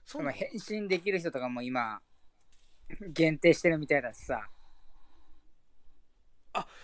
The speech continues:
Speaker 1: そういや、なんかそんな感じだったな。なんか、新しくなんか、そうだね。項目増えてた気がする。
Speaker 2: うん。そうそうそうそう。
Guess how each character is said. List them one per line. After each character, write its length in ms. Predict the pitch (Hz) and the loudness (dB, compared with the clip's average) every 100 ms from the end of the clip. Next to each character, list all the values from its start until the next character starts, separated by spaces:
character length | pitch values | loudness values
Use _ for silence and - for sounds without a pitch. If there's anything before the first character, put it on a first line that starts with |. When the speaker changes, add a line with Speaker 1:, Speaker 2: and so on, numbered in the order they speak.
| - | -20
Speaker 1:
そ 320 | - - 233 381 | -10 -6 -6 -6
う 60 | |
い 60 | - | -8
や、 120 | 143 | -10
な 120 | 170 | -12
ん 60 | 185 | -12
か 100 | 139 | -12
そ 120 | 165 | -12
ん 80 | 190 | -12
な 80 | 220 | -12
感 160 | 214 | -12
じ 80 | - | -10
だ 80 | 214 | -12
っ 60 | - | -8
た 120 | 110 | -8
な。 220 | 101 92 117 | -8 -12 -12
な 160 | 160 | -10
ん 40 | 151 | -6
か、 260 | 101 101 _ - | -6 -8 _ -10
新 280 | 151 104 | -8 -8
し 100 | - | -10
く 120 | - 120 | -10 -10
な 80 | |
ん 60 | 113 | -10
か、 260 | 110 101 107 _ _ - | -12 -14 -18 _ _ -14
そ 140 | 185 | -6
う 20 | |
だ 100 | 127 | -6
ね。 220 | 101 101 - - - - | -6 -10 -14 -20 -20 -10
項 120 | 170 | -8
目 120 | 180 | -8
増 160 | - 202 | -10 -12
え 40 | |
て 80 | - | -12
た 60 | - | -12
気 100 | 107 | -12
が 60 | |
す 120 | - | -8
る。 60 | 156 | -6
Speaker 2:
う 40 | |
ん。 40 | 123 98 - - _ - - - - - - - - - | -6 -12 -20 -20 _ -20 -20 -20 -20 -20 -18 -18 -18 -6
そ 140 | - | -2
う 40 | 135 | -2
そ 100 | 120 | -4
う 40 | |
そ 80 | 110 | -8
う 60 | 101 | -8
そ 120 | 98 | -6
う。 160 | 92 | -8